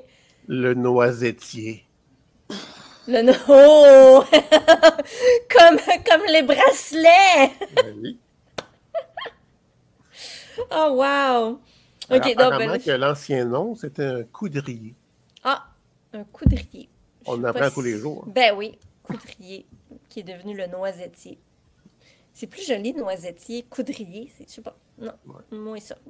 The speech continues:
Speaker 2: moins beau. <laughs> Wow. Euh, ben, en fait, donc, ça, ça, ça, ça nous fait un petit survol de,
Speaker 1: Oui.
Speaker 2: de, de, de,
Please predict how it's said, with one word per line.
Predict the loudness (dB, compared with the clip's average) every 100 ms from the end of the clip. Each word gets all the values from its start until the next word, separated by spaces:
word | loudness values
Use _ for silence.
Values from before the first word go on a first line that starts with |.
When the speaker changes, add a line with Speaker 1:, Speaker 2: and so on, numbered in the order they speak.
| -14
Speaker 2:
moins | -10 -10
beau. | -10 _ _ -20 _ -12
<laughs> | -10 -10 -16 -12 -14 -12 -16 _ -20 _ _ _ _ _ _ _ _ _ _ _ _ -20 -20 -20 -20 -20 _ _ _
Wow. | -12 -8 -8 -8 -12 -16 _ _ -20 -20 _ _ _ 0
Euh, | 2 4 2 0 -2 -2
ben, | 0 2
en | 2
fait, | 2
donc, | 2 2 2 0 0
ça, | -2 -2 -2 -8
ça, | -14 -18
ça, | -18 -18 -18
ça | -18
nous | -20
fait | -14 -16
un |
petit | -14 -14
survol | -8 -8 -4 0 2 0 -2 -8
de, | -10 -10 -10 -10 -12 _ _ _ _ _ _ _ _ _ _
Speaker 1:
Oui. | -18 -18 -20 -20
Speaker 2:
de, | -20
de, |
de, | -20